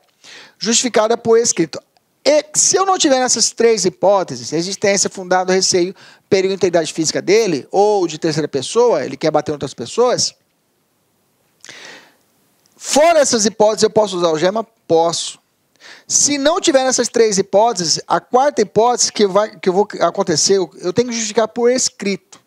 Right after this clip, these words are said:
tá? Eu tenho que justificar por escrito. Porque se eu não justifico por escrito,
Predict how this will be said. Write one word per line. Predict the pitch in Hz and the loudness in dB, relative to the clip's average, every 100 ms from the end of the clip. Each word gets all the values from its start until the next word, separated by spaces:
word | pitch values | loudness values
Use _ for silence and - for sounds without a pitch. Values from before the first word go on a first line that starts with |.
| - | -4
tá? | 139 190 - - - - | -2 -2 -6 -20 -20 -8
Eu | 143 | -2
tenho | 208 | -2
que | |
justificar | 196 190 202 | -2 -2 -2
por | 196 240 | 0 0
escrito. | 240 - 135 - _ _ - - - | 0 -2 -8 -10 _ _ -20 -20 -4
Porque | 247 285 | 0 0
se | 233 330 | 2 0
eu | 320 | 0
não | 294 302 381 415 | 0 0 2 2
justifico | 320 339 320 - 247 226 | 0 0 0 -2 -4 0
por | 254 214 | 2 2
escrito, | 165 - 180 214 247 - | 0 -4 -4 -4 -4 -10